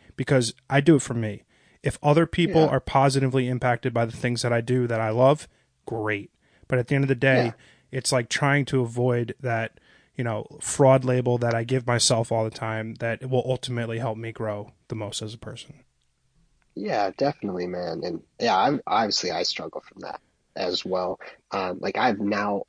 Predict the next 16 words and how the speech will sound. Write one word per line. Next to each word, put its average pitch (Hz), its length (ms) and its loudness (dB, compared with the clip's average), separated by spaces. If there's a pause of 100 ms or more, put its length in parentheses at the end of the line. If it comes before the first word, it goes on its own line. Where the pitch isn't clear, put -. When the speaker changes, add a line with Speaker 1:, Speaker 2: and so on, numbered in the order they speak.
(140)
Speaker 2:
only 110 300 0
just - 400 -2
reached 95 340 -4
a - 60 -6
point - 340 -6
where 95 120 -4
I'm 95 180 -4
like, 90 240 -6 (540)
I 143 440 6
am 123 180 2
going 117 220 4
to - 100 -2
introduce 104 380 -2
myself 101 500 -4
as, 92 480 -2
like, 85 360 -6